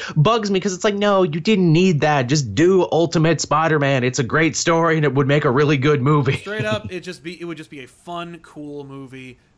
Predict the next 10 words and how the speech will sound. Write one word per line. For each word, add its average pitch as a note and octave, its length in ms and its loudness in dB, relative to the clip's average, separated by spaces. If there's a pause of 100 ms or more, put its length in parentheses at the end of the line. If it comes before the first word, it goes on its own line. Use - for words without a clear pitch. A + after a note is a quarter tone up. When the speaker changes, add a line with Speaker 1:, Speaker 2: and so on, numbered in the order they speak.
Speaker 2:
But C3+ 180 -18
no, G3 300 -4
we're F#3+ 160 -6
gonna F3 160 -10
do E3 60 -10
Spider-Verse, F#3+ 580 -10
which E3 240 -18 (100)
diminishes E3 520 -12
the E3 100 -16
character, D3 640 -12